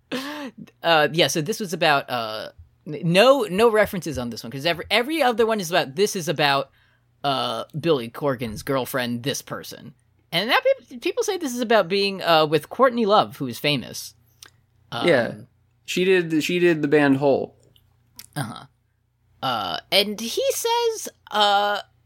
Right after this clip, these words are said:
Speaker 1: in the liner notes, once again, "I'm in love with someone that doesn't love me. My songs are better than hers. This is my way to prove a point not worth making."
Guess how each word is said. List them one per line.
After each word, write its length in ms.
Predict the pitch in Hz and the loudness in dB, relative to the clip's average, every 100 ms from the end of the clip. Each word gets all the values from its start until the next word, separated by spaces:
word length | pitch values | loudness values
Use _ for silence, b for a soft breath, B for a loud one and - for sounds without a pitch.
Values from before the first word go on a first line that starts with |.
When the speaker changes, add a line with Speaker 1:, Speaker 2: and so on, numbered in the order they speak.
| _ _ _ - | _ _ _ -6
Speaker 1:
in 100 | 262 | -2
the 80 | 262 | 2
liner 300 | 269 294 247 | 2 4 4
notes, 260 | 208 202 214 | 2 2 -2
once 180 | 220 185 | -4 0
again, 400 | 156 190 165 170 _ _ _ _ - | 2 2 0 -8 _ _ _ _ 2
"I'm 240 | 339 359 | 4 4
in 140 | 294 | 2
love 180 | 254 226 | 4 4
with 140 | 208 - | 2 0
someone 280 | 202 180 | 0 2
that 120 | 165 156 | 2 2
doesn't 280 | 156 151 135 | 0 -2 -2
love 180 | 131 | -4
me. 300 | 123 101 127 _ _ | -4 -12 -14 _ _
My 240 | 156 208 381 | 0 2 2
songs 380 | - 247 233 185 | 2 2 2 0
are 80 | |
better 320 | 165 160 151 139 | 2 2 2 0
than 180 | 127 | -4
hers. 560 | 107 110 76 180 - - _ _ _ | -6 -8 -10 -12 -14 -16 _ _ _
This 260 | 160 233 - | -2 -2 0
is 220 | 320 247 | -6 -6
my 240 | 214 214 214 | 0 2 4
way 220 | 208 202 | 4 2
to 140 | - | 0
prove 240 | 165 202 170 | -4 -4 -2
a 80 | 156 | -2
point 280 | 175 156 143 | -2 -2 0
not 200 | 131 135 | 0 -2
worth 180 | 123 | -6
making." 500 | 127 107 92 107 143 | -6 -8 -10 -10 -12